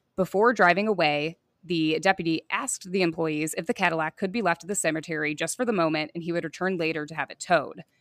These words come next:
And then, according to the employees, the deputy did return forty-five minutes later. He searched the Cadillac and moved it to the side of the road.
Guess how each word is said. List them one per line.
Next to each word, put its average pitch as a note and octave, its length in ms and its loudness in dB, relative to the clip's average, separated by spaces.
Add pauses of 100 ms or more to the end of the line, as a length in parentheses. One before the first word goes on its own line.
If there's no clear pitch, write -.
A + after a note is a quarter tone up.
(540)
And F3 140 2
then, D#3+ 260 2
according G3 380 2
to F#3 80 -2
the D#3+ 100 0
employees, F3 760 0
the E3+ 140 -2
deputy D#3+ 440 0
did B3 280 2
return E3+ 400 0
forty-five E3+ 400 0
minutes F#3+ 260 -4
later. D3 380 -2 (300)
He D#3+ 140 -8
searched G3+ 280 -2
the C4+ 60 2
Cadillac D#3 600 0
and E3 280 -4
moved A#3 260 2
it D3+ 180 -4
to - 80 -10
the F3 120 -4
side C3+ 240 -4
of C3+ 100 -16
the D3 80 -12
road. D3+ 360 -4